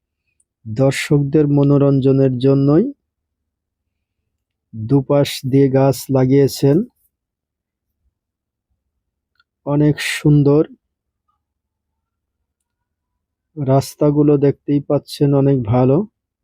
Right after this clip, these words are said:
পরিষ্কার পরিচ্ছন্ন। এই যে গাছগুলো দেখেন কি সুন্দর ফুল ফুটে আছে, মিষ্টি রঙের ফুল। এগুলো হলুদ প্রকৃতির, কিন্তু হলুদও না,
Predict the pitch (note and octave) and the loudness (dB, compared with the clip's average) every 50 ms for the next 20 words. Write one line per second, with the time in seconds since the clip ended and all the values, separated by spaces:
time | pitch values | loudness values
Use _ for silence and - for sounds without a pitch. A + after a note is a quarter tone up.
0 | _ _ _ _ _ _ _ _ _ _ _ _ _ _ - C#3+ C3+ - - - | _ _ _ _ _ _ _ _ _ _ _ _ _ _ -4 -4 -4 -4 -6 -8
1 | - C#3 C3+ C3 B2+ - - C3 B2+ A#2 - - - C3 C3 C3 C3+ D3 G#3 A#3 | -4 -2 -2 -2 -2 -4 -4 -4 -4 -4 -8 -6 -4 -2 -2 0 0 -2 -4 -4
2 | - _ _ _ _ _ _ _ _ _ _ _ _ _ - C3 B2+ C3 C#3 C#3+ | -8 _ _ _ _ _ _ _ _ _ _ _ _ _ -12 -12 -6 -2 0 0
3 | C#3 C3+ C#3+ C#3 C#3 C3+ C3+ C#3 C#3 C#3 C3+ C3 C3+ B2+ - C#3 C#3 C3+ - - | 0 2 0 0 0 0 0 0 0 0 2 0 0 0 0 -2 -4 -4 -4 -6
4 | C#3 - - - D3 C#3 C#3 C3 C3+ C3+ C3+ C3 A#2 _ - - C3+ C3 - - | -6 -6 -6 -6 -4 -4 -2 0 0 0 0 0 -2 _ -8 -8 -8 -8 -8 -8
5 | C3+ C3 B2 C3+ C3 B2 - - C#3 C3 C3 B2+ C3 B2+ B2+ - - - - C3 | -8 -6 -2 -2 -2 -2 -2 -2 -2 0 0 0 0 -2 -2 -4 -8 -10 -8 -4
6 | B2+ B2+ B2+ B2+ B2+ A#2+ A2+ _ - B2+ C3+ D#3+ G#3+ G#3+ _ _ _ _ _ _ | -4 -2 -2 -2 -2 -4 -4 _ -4 -4 -4 -4 -4 -8 _ _ _ _ _ _
7 | _ _ _ _ _ _ _ _ _ _ _ _ - C3 C#3 C3 C3+ C#3+ C#3 C#3+ | _ _ _ _ _ _ _ _ _ _ _ _ -6 -6 -4 -2 0 0 2 2
8 | D3 D3 C#3+ - C#3+ C#3 C3+ D3 D#3+ D#3 D3+ - _ _ _ - D3+ C#3 - - | 2 0 0 0 0 0 2 2 2 0 0 -8 _ _ _ -4 -4 -4 -2 -4
9 | C#3+ C3 - D#3 F3+ A#3 G3+ - - C#3+ C3 - D#3 C3 A#2+ C3+ C#3 C#3 D3 D3 | -6 -2 0 0 0 0 -4 -6 -4 -4 -4 -4 -4 -2 0 0 0 2 2 0
10 | C#3+ C3+ C#3+ C#3+ C#3 C#3 C#3+ | 0 0 0 0 2 2 0